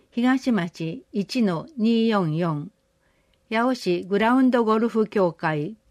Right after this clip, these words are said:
橋爪。電話、零九零五一二四の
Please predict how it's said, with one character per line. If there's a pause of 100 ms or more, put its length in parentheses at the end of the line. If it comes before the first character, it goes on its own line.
橋
爪。 (800)
電
話、 (580)
零
九
零 (280)
五
一
二
四
の